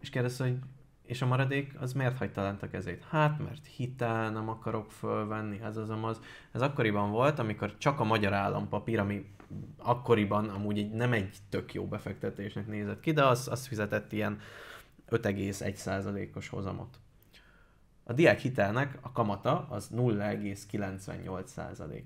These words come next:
jelen pillanatban a diákhitel egynek a szabad felhasználásúnak. És aki megkérdezte, hogy maguk miért nem veszik föl,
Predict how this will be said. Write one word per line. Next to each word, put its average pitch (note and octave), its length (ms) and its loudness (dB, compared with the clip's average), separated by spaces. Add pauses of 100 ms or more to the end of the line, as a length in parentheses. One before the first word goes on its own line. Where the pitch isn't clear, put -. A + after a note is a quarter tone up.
jelen G2 280 -4
pillanatban G2 380 -2
a G#2 40 -8
diákhitel G2 520 -2
egynek G#2 380 -4
a G2 40 -8
szabad F#2+ 280 -4
felhasználásúnak. F#2+ 1000 -8 (460)
És - 80 -14
aki A#2 320 -4 (260)
megkérdezte, A2+ 420 -2
hogy G#2+ 120 -6 (220)
maguk A#2 400 -6
miért A#2+ 240 0
nem C#3+ 120 4
veszik D3+ 260 0
föl, - 340 -2